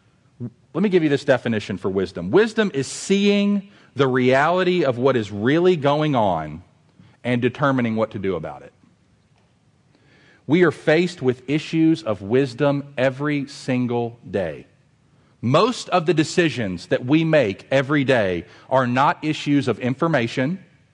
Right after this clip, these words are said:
and they're not issues of morality. They're issues of wisdom.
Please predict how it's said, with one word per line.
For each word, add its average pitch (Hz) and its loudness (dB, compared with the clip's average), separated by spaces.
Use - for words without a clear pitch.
and 143 2
they're 143 4
not 143 2
issues 143 -4
of 127 0
morality. 107 0
They're 123 -4
issues 135 -4
of 85 -10
wisdom. 95 -6